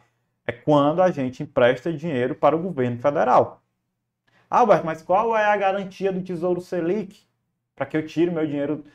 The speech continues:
da minha poupança, que é garantida pelo Fundo Garantidor de Crédito, ali eu tô bem, bem seguro." Ora, a garantia é exatamente a impressora do dinheiro. Quem imprime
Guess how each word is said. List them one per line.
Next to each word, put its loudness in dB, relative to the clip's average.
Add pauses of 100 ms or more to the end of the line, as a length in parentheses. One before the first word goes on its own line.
(260)
da -2
minha -6 (180)
poupança, -2
que -10
é -2
garantida -4
pelo -6
Fundo -8
Garantidor -4
de -8
Crédito, -2
ali -4
eu -6
tô -8
bem, -10 (320)
bem -6
seguro." -2 (360)
Ora, 6
a 0
garantia -2 (600)
é -2
exatamente -2
a -4
impressora -2
do -2
dinheiro. -8 (560)
Quem 4
imprime 0